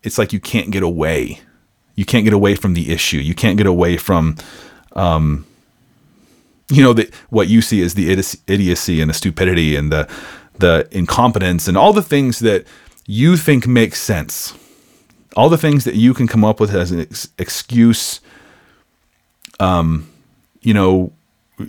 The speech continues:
all of that, it just affects everything, gets into everything. Um, another thing I can think of that really kind of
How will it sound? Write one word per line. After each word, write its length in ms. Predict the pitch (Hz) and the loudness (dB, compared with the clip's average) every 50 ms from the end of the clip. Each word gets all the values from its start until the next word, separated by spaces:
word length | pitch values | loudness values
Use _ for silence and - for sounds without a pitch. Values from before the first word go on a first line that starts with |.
| 90 120 113 - - - _ _ _ _ _ _ _ _ _ - 80 - - - - - | -10 -12 -12 -12 -16 -20 _ _ _ _ _ _ _ _ _ -20 -20 -20 -18 -14 -4 0
all 280 | 120 123 131 139 143 | 2 4 4 4 4
of 160 | 123 113 92 | 2 0 0
that, 360 | 92 98 95 85 73 - - _ _ _ _ _ _ _ _ _ _ _ _ _ | -2 0 0 0 -2 -4 -10 _ _ _ _ _ _ _ _ _ _ _ _ _
it 60 | - 110 | -8 -6
just 180 | 113 104 - - | -6 -6 -6 -10
affects 500 | - - - - 120 - - - - - _ - | -14 -6 -4 -2 -2 -2 -4 -10 -16 -14 _ -6
everything, 560 | 98 95 90 85 76 - - - 50 53 - _ _ _ _ _ _ _ | -6 -4 -4 -6 -8 -8 -10 -12 -14 -16 -18 _ _ _ _ _ _ _
gets 200 | - 117 110 - | -6 -6 -4 -2
into 200 | 113 95 104 - | -2 -2 -2 -2
everything. 560 | 92 92 87 85 87 - - - 50 - - - _ _ _ _ _ _ _ _ _ _ _ _ _ _ _ _ _ _ - _ _ _ - - - - - - - _ _ _ _ _ _ _ _ - | -2 -2 -2 -2 -6 -8 -8 -12 -14 -14 -18 -20 _ _ _ _ _ _ _ _ _ _ _ _ _ _ _ _ _ _ -20 _ _ _ -20 -20 -20 -20 -20 -20 -20 _ _ _ _ _ _ _ _ -2
Um, 380 | - 120 117 117 107 110 110 104 - - - - _ _ _ _ _ _ _ _ _ _ _ | 0 2 2 4 4 2 0 0 -4 -8 -14 -20 _ _ _ _ _ _ _ _ _ _ _
another 280 | - 135 147 151 160 147 | 2 4 4 4 4 4
thing 160 | 143 151 139 | 4 2 0
I 80 | 123 113 | 0 0
can 120 | 123 110 | -2 -2
think 180 | 104 120 113 117 | -2 -2 -2 -2
of 100 | 110 107 | 0 0
that 140 | 113 92 | -2 0
really 240 | 92 107 110 104 104 | 2 2 2 2 2
kind 220 | - - 113 104 101 | 0 -2 -2 -2 -2
of 240 | 95 87 - - | -2 -4 -6 -14